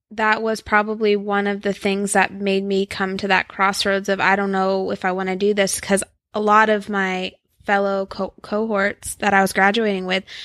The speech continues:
had these big plans of moving to L A and, and New York, and, and they already had gigs lined up. And I was sitting here like, "I, I haven't even thought about what I'm gonna eat for breakfast tomorrow, and you guys already know what you're doing with your life."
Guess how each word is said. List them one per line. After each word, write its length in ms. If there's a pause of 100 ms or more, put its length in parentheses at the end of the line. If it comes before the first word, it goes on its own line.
(140)
had 200
these 240
big 380
plans 640
of 120
moving 400
to 160
L 200
A 320
and, 220 (340)
and 120
New 140
York, 580
and, 200
and 180
they 100
already 240
had 220
gigs 320
lined 300
up. 200
And 80
I 140
was 100
sitting 260
here 240
like, 300 (680)
"I, 380
I 100
haven't 260
even 240
thought 220
about 440
what 140
I'm 140
gonna 140
eat 200
for 100
breakfast 520
tomorrow, 340
and 140
you 100
guys 240
already 300
know 120
what 120
you're 80
doing 240
with 100
your 140
life." 400